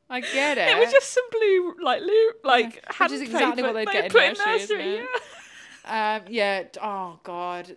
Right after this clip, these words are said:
Speaker 1: The times where my children would, like, bump themselves, where I'd be like, "I need a cold compress." Oh, for fuck's sake. Let me wet a paper towel for you.
Speaker 2: <laughs>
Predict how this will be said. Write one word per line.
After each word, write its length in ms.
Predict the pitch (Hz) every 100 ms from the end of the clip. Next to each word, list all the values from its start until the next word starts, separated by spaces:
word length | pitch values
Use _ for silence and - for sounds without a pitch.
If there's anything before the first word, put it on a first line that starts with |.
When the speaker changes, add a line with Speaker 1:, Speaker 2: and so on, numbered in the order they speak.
| -
Speaker 1:
The 100 | 220
times 680 | - 294 - 269 302 311
where 140 | 277 247
my 140 | 226
children 380 | 220 226 220 214
would, 80 | 196
like, 180 | 196 202
bump 240 | 196 185
themselves, 480 | 185 190 190 175 180
where 100 | 185
I'd 120 | 202
be 60 | 233
like, 80 | - - 508 -
"I 160 | 466 392
need 360 | 349 339 349 440
a 120 | 440
cold 380 | 277 330 330 -
compress." 1300 | 285 294 403 359 330 330 403 302 415 392 330 370 220 - -
Oh, 60 | 196 _
for 120 | - -
fuck's 340 | - 196 -
sake. 320 | - - - 208 - - 226
Let 120 | 226
me 260 | 220 220 208 _ _ _ _
wet 200 | 208 214
a 40 | 208
paper 240 | 208 202
towel 220 | - 175
for 260 | - 508 -
you. 160 | -
Speaker 2:
<laughs> 40 | -